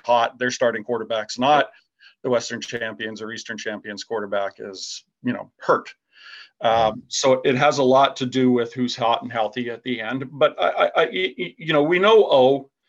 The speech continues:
Speaker 1: we know the organization from the top to bottom, the three of us.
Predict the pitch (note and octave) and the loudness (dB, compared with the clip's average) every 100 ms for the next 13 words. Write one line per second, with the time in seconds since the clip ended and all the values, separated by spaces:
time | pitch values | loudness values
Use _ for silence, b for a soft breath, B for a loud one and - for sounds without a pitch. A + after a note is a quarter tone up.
0 | _ _ _ C#3 C#3+ D#3+ D#3+ D#3+ D#3 C#3+ | _ _ _ -4 0 0 0 0 2 2
1 | C3 A2 A#2+ A#2+ - B2 A#2+ A#2+ - A#2+ | 0 -2 -4 -4 -4 -4 -4 -6 -6 -6
2 | A2+ A2+ G#2+ B2 B2 A#2 A#2 B2 G#2+ G#2 | -6 -12 -12 -12 -4 -2 -2 -4 -2 0
3 | G#2+ G#2+ A2 - A#2 A2+ G#2 G#2 A2 - | 0 -4 -8 -8 -8 -6 -6 -8 -6 -8
4 | - | -10